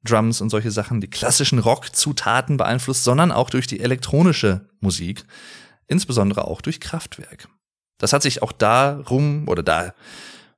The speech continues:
ja, dahingehend bemerkbar gemacht, dass sie ja auch das Model gecovert haben, ein Kraftwerk-Song. Übrigens einer der Fälle, wo ich wirklich sagen muss, dass mir beide Versionen des Liedes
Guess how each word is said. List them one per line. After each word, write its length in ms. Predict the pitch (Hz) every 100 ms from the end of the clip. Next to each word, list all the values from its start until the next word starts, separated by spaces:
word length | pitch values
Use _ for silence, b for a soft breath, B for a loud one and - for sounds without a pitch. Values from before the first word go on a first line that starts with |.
| _ - - 98
ja, 320 | 95 101 82 - _ -
dahingehend 560 | 107 143 135 131 127
bemerkbar 420 | - 120 127 - 120
gemacht, 440 | 120 123 - -
dass 160 | 117 110
sie 80 | 117
ja 140 | 113
auch 320 | 98 101 - -
das 280 | 104 101 104
Model 500 | 98 90 131 165 -
gecovert 520 | 123 139 143 156 -
haben, 340 | 127 151 185 -
ein 260 | 98 95 - -
Kraftwerk-Song. 880 | 110 113 - 135 - 135 147 202 B B B -
Übrigens 460 | 190 247 208 - - -
einer 200 | 160 220
der 140 | 175
Fälle, 480 | - 120 190 285 - _ b b b b
wo 160 | 131 147
ich 160 | -
wirklich 240 | 147 196 175
sagen 300 | 127 143 165
muss, 140 | 185
dass 160 | 143 -
mir 100 | 113
beide 500 | 78 82 123 180 185
Versionen 440 | 180 123 120 143
des 160 | 147 -
Liedes 540 | 117 123 123 - -